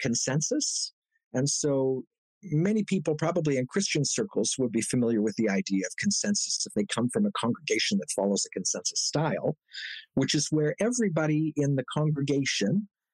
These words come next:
and for Muslims, this would be the senior leaders, where they would all sort of agree together, "Yes, this is the right way. Yes, this is the good decision. Yes, this is the good thing to do." And then the last of the four considerations of Islamic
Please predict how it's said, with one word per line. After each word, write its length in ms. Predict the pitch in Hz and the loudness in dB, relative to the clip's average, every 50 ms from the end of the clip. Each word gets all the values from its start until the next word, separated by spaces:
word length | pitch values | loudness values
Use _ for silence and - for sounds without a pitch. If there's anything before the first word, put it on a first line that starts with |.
| _ - | _ -2
and 160 | - 117 120 | -2 0 0
for 220 | - - 131 127 | 0 0 2 2
Muslims, 520 | 127 135 156 160 - - 143 123 117 - - | 2 2 2 0 0 0 0 0 0 0 0
this 180 | 147 143 - - | -2 -2 -2 -2
would 120 | 147 139 | -2 -2
be 120 | - 131 127 | 0 0 0
the 120 | 123 120 | 0 0
senior 520 | - - - 151 160 156 156 147 131 127 | 0 0 0 0 2 2 2 2 2 2
leaders, 640 | 120 117 123 127 127 127 147 202 208 202 - - - _ _ _ _ _ _ - | 2 2 2 2 2 2 2 2 0 0 -2 -6 -8 _ _ _ _ _ _ -2
where 200 | 131 135 151 147 | 0 2 2 2
they 120 | 160 170 | 2 2
would 160 | 170 185 185 | 2 2 2
all 200 | 185 185 208 226 | 2 2 2 0
sort 240 | 208 - - 208 190 | 0 0 0 0 0
of 60 | 180 170 | 0 0
agree 400 | 151 147 - 147 160 180 185 175 | -2 0 0 2 2 2 2 0
together, 520 | 147 - 147 147 151 156 156 - 98 98 104 113 123 | 0 0 0 0 2 2 0 0 0 -2 -2 0 0
"Yes, 560 | 123 143 160 175 190 185 - - - - 147 | 0 2 2 2 0 -2 -2 -2 -4 -2 -2
this 220 | 143 160 165 - - | 0 0 0 0 0
is 160 | 160 151 - | -2 0 0
the 100 | 147 131 | 0 0
right 260 | 127 135 131 135 - | 0 2 0 0 0
way. 200 | 135 135 131 127 | 0 0 0 2
Yes, 420 | 123 120 117 135 147 147 - - - | 2 2 2 2 0 0 -2 -2 -2
this 200 | 147 131 - - | -2 -2 0 -2
is 100 | 131 - | -2 -2
the 80 | - - | -2 -2
good 220 | - 131 127 117 | 0 -2 -2 0
decision. 440 | 113 113 - - 120 110 - 113 110 113 | -2 -2 -2 0 0 0 0 0 0 0
Yes, 260 | 123 127 127 - - | 0 0 0 -2 -4
this 200 | - 123 - - | -4 -4 -4 -4
is 80 | - - | -4 -4
the 80 | - | -4
good 200 | 101 104 104 - | -2 -2 -2 -2
thing 140 | - 196 196 | 0 0 0
to 120 | 202 - - | 0 -2 -4
do." 260 | - - 151 208 - _ _ _ _ _ _ _ _ _ _ _ _ _ _ _ _ _ - - - - - - - - - - - | -6 -4 -4 -4 -4 _ _ _ _ _ _ _ _ _ _ _ _ _ _ _ _ _ -14 -10 -8 -6 -4 -4 -2 -4 -4 -4 0
And 180 | - 139 151 160 | 2 2 4 4
then 120 | 165 175 | 4 4
the 120 | 170 160 170 | 4 4 4
last 580 | 175 175 185 196 247 285 190 139 - - - | 2 2 2 2 2 2 2 0 -2 -2 -2
of 140 | 143 127 131 | -2 -2 0
the 100 | 127 123 | -2 -2
four 440 | - - - 147 143 139 131 123 110 | -2 -2 0 0 0 2 0 0 -2
considerations 720 | - 131 120 - - 127 127 117 113 117 - 117 117 107 117 | -2 -2 -2 0 0 0 0 2 0 0 0 -2 -2 -2 -2
of 80 | 107 | -2
Islamic 420 | 107 107 - 107 107 104 101 101 | -2 -2 0 2 2 2 2 0